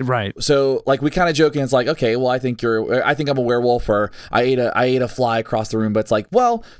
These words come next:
Speaker 2: that's kind of in jest and all that. But then you're like, "Oh, there are some bigger issues going on." And that's actually what they discovered more. But I'm getting ahead of myself.
Speaker 1: <laughs> Yeah. We, we have been sort of jumping around a little bit. Sorry.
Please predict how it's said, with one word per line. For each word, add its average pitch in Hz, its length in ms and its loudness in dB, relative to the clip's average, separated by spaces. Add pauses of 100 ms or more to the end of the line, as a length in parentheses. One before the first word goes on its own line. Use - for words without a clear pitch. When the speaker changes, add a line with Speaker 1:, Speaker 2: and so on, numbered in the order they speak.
(380)
Speaker 2:
that's 226 280 0 (120)
kind 180 200 -2
of 147 220 -8 (140)
in 147 160 0
jest 123 300 0
and 123 100 0
all 113 80 2
that. 113 140 0
But 120 100 2
then 131 120 0
you're 135 140 2
like, 110 220 0
"Oh, 156 180 4
there 139 160 4
are 143 40 0
some 127 160 -2
bigger 113 180 0
issues 101 320 -2
going 95 240 -2
on." 92 120 0
And 104 80 -2
that's 139 160 2
actually 131 300 0
what 110 160 0
they 107 80 0
discovered 92 440 -4
more. 95 180 -2
But 110 160 0
I'm 117 100 2
getting 104 180 0
ahead 85 180 -6
of 87 80 -8
myself. 135 600 -2
Speaker 1:
<laughs> 120 40 -10
Yeah. 120 260 -2 (500)
We, 170 120 4
we 175 180 2
have 147 160 2
been 127 140 2
sort 135 160 2
of 117 80 -2
jumping 117 200 0
around 110 180 0
a - 20 -2
little 107 160 0
bit. 98 260 -4 (320)
Sorry. 107 260 -2